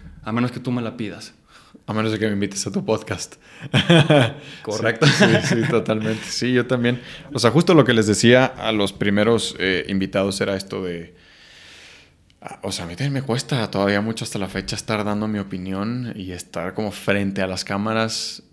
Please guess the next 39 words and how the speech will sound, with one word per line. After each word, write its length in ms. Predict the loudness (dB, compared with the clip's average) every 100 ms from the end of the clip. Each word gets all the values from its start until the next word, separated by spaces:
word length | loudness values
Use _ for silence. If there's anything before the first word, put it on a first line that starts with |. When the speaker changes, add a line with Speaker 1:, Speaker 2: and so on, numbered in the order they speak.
| _
Speaker 2:
siendo 400 | -10 -4 -2 0
yo, 420 | 0 2 0 -2 -6
o 60 |
sea, 160 | -10 -10
como 220 | -8 -8
no 180 | -6 -6
en 80 | -4
personaje, 580 | -6 -6 -6 -6 -8
como 300 | -10 -10 -10
que, 140 | -12 -16 -14 -14 -14 -16 -16
uy, 120 | -14
me 160 | -14 -12
costaba, 840 | -12 -14 -10 -4 -2 -2 -4 -4
Speaker 1:
Sí. 60 | -6
Speaker 2:
me 160 | -6
costaba, 520 | -8 -12 -10 -8 -6 -6
me 140 | -6
costaba. 640 | -8 -10 -6 -4 -4 -6 -10 -20 -20 -20 -20 -20 _
Pero, 440 | 4 6 6 4
pues, 160 | 2 0
en 60 |
algún 200 | 0 0
punto, 580 | 0 0 2 4 2 -2
no 220 | -6 -6
me, 100 | -6
no 120 | -4 -6
me 60 |
acuerdo 280 | -4 -2 0
por 140 | -2
qué 80 | -2
nació 240 | -2 0 0
la 100 | 2
idea 220 | 2 2
de, 500 | 4 2 2 -2 -6
de 240 | -6 -2 -2
hacer 240 | -2 -4
el 100 | -4
podcast 420 | -4 -4 -2 -4 -4
realmente, 540 | -4 -2 -2 -4 -8